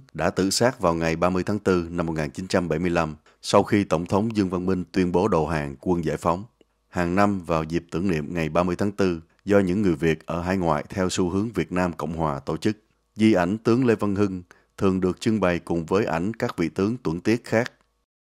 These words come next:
Vào một ngày gần cuối tháng tư năm hai nghìn hai mươi ba, phố Bosa T V đã có cuộc hẹn với anh Lê Văn Tâm,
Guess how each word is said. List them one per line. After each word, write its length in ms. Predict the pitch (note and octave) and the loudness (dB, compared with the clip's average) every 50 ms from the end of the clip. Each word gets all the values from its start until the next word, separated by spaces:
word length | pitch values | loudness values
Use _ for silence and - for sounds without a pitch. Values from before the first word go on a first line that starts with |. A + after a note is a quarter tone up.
| _ _ _ _ _ _ _ _ _ - | _ _ _ _ _ _ _ _ _ -12
Vào 260 | C#2+ D2 F2+ E2+ E2+ | -2 2 4 4 4
một 200 | E2+ E2+ D#2+ E2 | 4 2 0 0
ngày 220 | E2+ E2+ E2+ E2 | 0 0 0 0
gần 240 | D#2 D2+ E2 E2 D2+ | 0 -2 -2 -4 -4
cuối 240 | C#2 - F#2+ G2+ A2 | -4 -4 -2 -2 -2
tháng 160 | G#2+ A2 A2+ | -2 -2 -2
tư 260 | A2 - G2 F#2+ F#2 | 0 0 0 2 0
năm 260 | F2+ F#2 F#2 F2+ F2 E2 | 0 -2 -2 -2 -2 -2
hai 160 | F#2 F2+ F2 | -2 -2 -2
nghìn 220 | E2+ D#2 D2+ C#2 C2+ | -2 -4 -6 -6 -4
hai 80 | E2+ | -4
mươi 120 | E2+ F2 E2+ | -2 -2 2
ba, 280 | E2 F2 F2 E2 D#2+ - _ _ _ _ - - - - _ | 2 2 2 2 -2 -8 _ _ _ _ -20 -20 -20 -20 _
phố 240 | _ - - B2 C3 | _ -4 0 0 2
Bosa 300 | B2+ A2+ G#2+ - - G2+ | 2 2 0 2 0 0
T 80 | F2+ G#2 G2 F2+ | 0 -2 -4 -2
V 60 | F#2 G2 G2 F#2+ F2+ E2+ - _ - | 0 0 0 0 -2 -6 -10 _ -8
đã 160 | - D#2+ F2 | -6 -4 -4
có 140 | - A#2+ B2+ | -2 -2 -2
cuộc 260 | - - F2+ D#2 - | -2 -2 -4 -2 -2
hẹn 240 | F2+ E2 D#2+ E2+ G2 | -2 -2 -2 -4 -4
với 180 | F#2+ G2+ A#2 | -4 -2 -2
anh 240 | - G#2+ A2 G#2 G2+ | -2 -2 -2 -2 -2
Lê 120 | G#2 G#2 G#2 | -2 -2 -2
Văn 180 | G2 G2+ G2 | -2 -4 -4
Tâm, 280 | - G2+ G2 F#2 F#2 | 0 0 0 0 -2